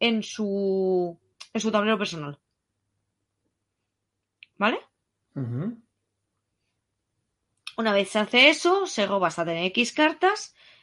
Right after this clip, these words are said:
Speaker 1: y se va jugando hasta que peta la partida. ¿Cómo peta la partida? La partida peta, veis que hay un montón que son las deudas y los...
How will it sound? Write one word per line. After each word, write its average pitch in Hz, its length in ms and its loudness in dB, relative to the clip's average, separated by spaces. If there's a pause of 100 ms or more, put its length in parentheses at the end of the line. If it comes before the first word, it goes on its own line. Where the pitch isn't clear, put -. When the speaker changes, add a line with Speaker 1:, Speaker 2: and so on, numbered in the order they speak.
(140)
Speaker 1:
y 254 100 0
se 254 100 -2
va 277 120 4
jugando 320 280 4
hasta 294 200 -2
que 240 100 0
peta 220 200 0
la 185 120 0
partida. 160 460 -6 (1080)
¿Cómo 349 300 4
peta 302 240 6
la 233 140 2
partida? 196 480 2
La 240 180 4
partida 302 460 6
peta, 220 260 2
veis 254 240 2
que 339 80 4
hay 339 120 6
un 277 100 6
montón 226 420 2
que 202 140 -2
son 190 220 0
las 190 200 0
deudas 370 640 4
y 214 720 4
los... 175 1200 4